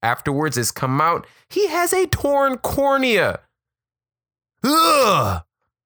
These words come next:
A torn cornea, fam. I couldn't even imagine what that actually would act-, would legitimately feel like, man. It's not a good look. I, I generally, uh, hope the best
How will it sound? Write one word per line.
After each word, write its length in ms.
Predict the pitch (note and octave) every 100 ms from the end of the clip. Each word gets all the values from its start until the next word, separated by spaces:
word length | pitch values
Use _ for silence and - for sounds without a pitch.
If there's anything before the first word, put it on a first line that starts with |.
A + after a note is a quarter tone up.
| _ _ A#3+
A 80 | G#3+
torn 500 | - - D4+ G#3+ C3+
cornea, 680 | - - D4+ C4+ G#3+ D#3
fam. 320 | - A3+ F3 -
I 120 | C#4
couldn't 260 | - B3+
even 160 | A3 E3+
imagine 800 | C3+ A#2+ A#2+ C3+ D#3+ D#3 A#2+ - _ - -
what 200 | D3 C#3+
that 180 | D3 C#3
actually 360 | C3+ - C3+ C3
would 140 | B2
act-, 240 | B2+ A#2
would 240 | C3+ C#3+ - -
legitimately 840 | B2+ C#3 B2 A#2 D3+ C#3+ B2+ A#2
feel 420 | G#2 - B2 B2
like, 380 | A2 F2+ D#2+ -
man. 260 | G2 F2+ F#2 - - -
It's 200 | C#3+ -
not 180 | F3 D#3+
a 60 |
good 200 | C#3 D3
look. 300 | B2+ C3 B2+ -
I, 220 | A#2 G3 -
I 100 | A2+
generally, 680 | F#2+ B2 C#3 C3 B2+ B2 -
uh, 300 | A2 G#2+ G2+
hope 360 | F#2+ B2+ C3 -
the 100 | A2
best 600 | F2 F2 B2 D3 -